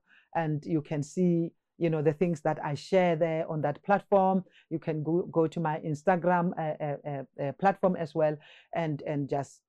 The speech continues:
see what I share there as, as, as well. And I just wanted, uh, everyone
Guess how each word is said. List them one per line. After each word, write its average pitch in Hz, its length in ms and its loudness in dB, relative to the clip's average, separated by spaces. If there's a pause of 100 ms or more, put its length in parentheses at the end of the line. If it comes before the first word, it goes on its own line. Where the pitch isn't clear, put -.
(140)
see - 260 4
what 170 240 4
I 156 120 -2
share 196 340 6
there 165 280 4
as, 151 180 -4
as, 156 240 -4
as 147 200 -4
well. 196 280 6 (340)
And 180 260 0
I 190 80 -8
just 233 220 -8
wanted, 208 320 -2 (160)
uh, 180 240 -4
everyone 170 420 -4